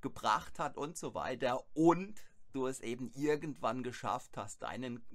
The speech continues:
Channel einfach in den grünen Bereich zu bringen und einfach irgendwo zu landen,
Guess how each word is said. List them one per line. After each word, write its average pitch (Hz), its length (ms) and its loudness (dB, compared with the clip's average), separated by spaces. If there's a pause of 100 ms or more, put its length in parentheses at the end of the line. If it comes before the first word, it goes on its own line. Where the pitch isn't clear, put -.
Channel 135 320 -2
einfach 123 360 -2
in 127 100 -6
den 117 160 -4
grünen 147 440 -4
Bereich 135 500 -4
zu 135 160 -8
bringen 123 480 -4 (340)
und 110 160 -4
einfach 135 460 -4
irgendwo 147 640 -2
zu - 200 -10
landen, 123 600 -6